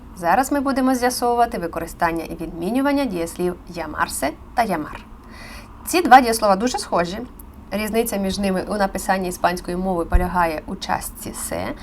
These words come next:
До речі, вона відповідає українській частці «ся». Але є певні нюанси, ми потім їх розглянемо. І від цієї часточки міняється значення слова. Зверніть увагу, «llamarse» — це називатися, а «llamar» — це дзвонити, кликати, називати,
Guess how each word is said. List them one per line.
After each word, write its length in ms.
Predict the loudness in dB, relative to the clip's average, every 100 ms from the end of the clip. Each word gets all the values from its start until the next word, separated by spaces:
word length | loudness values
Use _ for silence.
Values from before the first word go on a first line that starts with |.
| -16 -10 0
До 80 |
речі, 280 | 0 0 -2
вона 220 | -2 0
відповідає 500 | -2 -2 -2 2 2
українській 480 | 2 -2 -4 -4 -10
частці 440 | -4 -4 -4 -10 -8
«ся». 280 | 2 2 2 -6 -6
Але 220 | -2 0 0
є 120 | 0
певні 340 | 0 -2 0
нюанси, 360 | 2 2 2 -4
ми 100 | -6
потім 300 | -6 -4 -6
їх 140 | -4
розглянемо. 580 | -6 -4 -4 -4 -6 -8 -10 -14 -14 -12 -12 -2
І 120 | 2
від 160 | 2 4
цієї 220 | 2 2
часточки 680 | 6 4 4 -4 -2 -4 -4
міняється 540 | -2 0 2 0 0 -2
значення 440 | 0 -2 -2 -6
слова. 340 | -6 -8 -8 -10 -4
Зверніть 360 | 2 4 2
увагу, 400 | 0 0 0 -4 -10 -12 -10 2
«llamarse» — 500 | 6 8 6 4 -6
це 120 | -4
називатися, 720 | -2 2 10 10 10 2 2 2 -10 -6 2
а 120 | 4
«llamar» — 340 | 6 6 6 6
це 300 | 4 6 6 2 -16 -16 -16 -16 -14 -6
дзвонити, 580 | 4 8 8 4 -2 -6
кликати, 680 | 2 6 6 6 4 2
називати, 920 | 4 4 6 6 10 12 12 8 -2